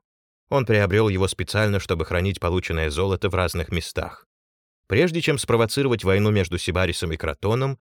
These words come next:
он всё продумал с таким расчётом, что ему благоприятствовал любой исход. Из осторожности держал Акинона и Ариадну отдельно.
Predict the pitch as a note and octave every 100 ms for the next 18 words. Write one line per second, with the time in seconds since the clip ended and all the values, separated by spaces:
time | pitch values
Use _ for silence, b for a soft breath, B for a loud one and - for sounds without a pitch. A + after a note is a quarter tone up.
0 | _ _ _ B2 D#3 - D3 A#2 A#2 C#3
1 | B2+ A2+ _ - A2+ - E3+ C#3 G#2+ -
2 | E2+ - E2 b b - G#2+ F#2+ G2+ B2+
3 | G#2+ G2 G2 G2 A2+ - G#2+ A2 G2+ D#2+
4 | E2+ E2+ - - G#2+ - - _ _ _
5 | _ _ G#2 G2 A#2 - B2+ F#3 D#3 D#3
6 | - D3+ A2 A#2+ G#2+ D3 B2+ B2 A#2+ B2+
7 | A2 G#2 G2+ A#2+ A#2+ B2 - A2 F#2+ D#2+
8 | C2+ B1+ C2